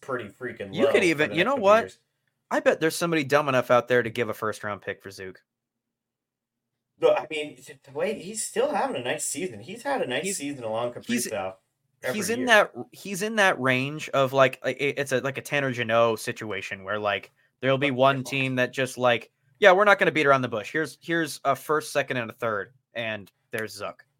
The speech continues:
Speaker 1: And here's a seventh and a sixth if you're Tampa.
Speaker 2: Yeah, exact-, yeah,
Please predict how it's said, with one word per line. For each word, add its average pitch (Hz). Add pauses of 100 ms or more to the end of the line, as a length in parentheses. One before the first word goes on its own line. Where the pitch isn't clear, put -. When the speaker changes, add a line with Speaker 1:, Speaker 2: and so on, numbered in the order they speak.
(200)
Speaker 1:
And 123
here's 135
a 117
seventh 123
and 110
a 101
sixth -
if 104
you're 95
Tampa. 104 (440)
Speaker 2:
Yeah, 104 (140)
exact-, 90
yeah, 98